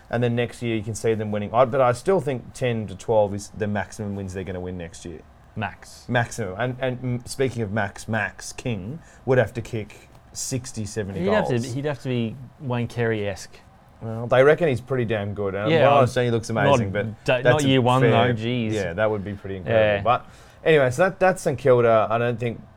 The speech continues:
Speaker 1: we can get too much more into it without being even further
Speaker 2: Yeah, we do
Speaker 1: negative.
Speaker 2: wanna keep some St Kilda supporters viewing
Speaker 1: Alive
Speaker 2: us and,
Speaker 1: tonight,
Speaker 2: and
Speaker 1: yeah.
Speaker 2: watching us.
Speaker 1: Yeah, we're on, we're on the west too, so we don't wanna have to drive back and it get a bit awkward on the way
Speaker 2: Yeah,
Speaker 1: over the
Speaker 2: exactly.
Speaker 1: gate. So anyway,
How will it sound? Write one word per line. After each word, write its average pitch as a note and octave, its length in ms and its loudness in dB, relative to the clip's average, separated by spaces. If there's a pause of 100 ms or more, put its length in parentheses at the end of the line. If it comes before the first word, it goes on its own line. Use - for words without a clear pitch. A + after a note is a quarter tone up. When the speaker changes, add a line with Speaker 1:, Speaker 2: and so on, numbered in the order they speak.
Speaker 1:
we A2+ 180 -2
can A2 140 -8
get G2 180 -4
too A#2 160 -6
much G2+ 240 -6
more G#2 200 -2
into G2 200 -6
it G2+ 40 -4
without G2+ 420 -2
being G2+ 220 -4
even G2 240 -4
further F#2 600 -2
Speaker 2:
Yeah, B2 200 4
we B2+ 80 6
do E3 60 10
Speaker 1:
negative. G3+ 260 8
Speaker 2:
wanna C3+ 160 8
keep A#2 240 0
some A#2 120 -2
St G#2+ 280 0 (240)
Kilda A2 180 -2
supporters G2+ 640 -4
viewing A#2 160 4
Speaker 1:
Alive G#2 220 6
Speaker 2:
us - 140 -8
and, A#2+ 100 2
Speaker 1:
tonight, F#2 180 -2
Speaker 2:
and C#3 160 2
Speaker 1:
yeah. A#2+ 160 2
Speaker 2:
watching G#2+ 320 -2
us. - 340 -14
Speaker 1:
Yeah, A2+ 200 0
we're C3+ 180 4
on, C3+ 160 2
we're C3+ 260 2
on B2+ 240 4
the A#2+ 60 0
west G2+ 260 0
too, F#2 220 -2
so G#2 120 -8
we G#2+ 60 -2
don't A2 140 -2
wanna G#2 120 -4
have G2 100 -8
to G2 80 -12
drive F#2+ 260 -2
back F2+ 240 -2
and F2+ 100 -8
it F2 160 -12
get G#2 140 -2
a - 20 -4
bit F2 120 -8
awkward F#2 280 -4
on F2+ 80 -8
the F2+ 60 -8
way F2+ 140 -2
Speaker 2:
Yeah, F#2 80 -2
Speaker 1:
over F#2 100 -6
the G2+ 80 -4
Speaker 2:
exactly. G2 240 -2
Speaker 1:
gate. G#2+ 40 -12
So G#2+ 200 -2 (360)
anyway, C#3+ 260 4